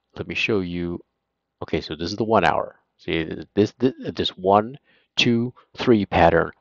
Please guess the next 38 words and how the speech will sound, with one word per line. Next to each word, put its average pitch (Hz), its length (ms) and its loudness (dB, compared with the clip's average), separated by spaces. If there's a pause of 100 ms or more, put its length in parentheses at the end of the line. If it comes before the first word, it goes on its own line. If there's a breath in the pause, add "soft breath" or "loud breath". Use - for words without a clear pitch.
looks - 320 -4 (400)
dangerous. 78 680 0 (640)
It - 180 -8
looks - 400 -4
dangerous. 78 420 0
I'm 80 100 0
gonna 80 140 0
be 78 100 -2
honest 82 280 2
with - 160 -12
you. - 140 -14 (1120)
Because - 360 -4
we, 82 340 -14 (400)
uh, 78 760 -2 (1200)
now - 160 4
we're 87 140 2
seeing 95 240 4
a 82 60 -2
green, 87 240 4
red, 90 240 8
green, 92 220 4
red 92 220 8
from 90 120 0
the 85 80 4
bottom 87 280 8
position 90 360 -2
on 82 100 -2
the 80 60 -4
one 85 200 4
hour, 82 420 2
and 82 140 -2
then 82 140 0
on 78 140 0
the 80 120 -12
four 98 300 4
hour, 80 460 8
I 80 100 6
could, 85 320 -4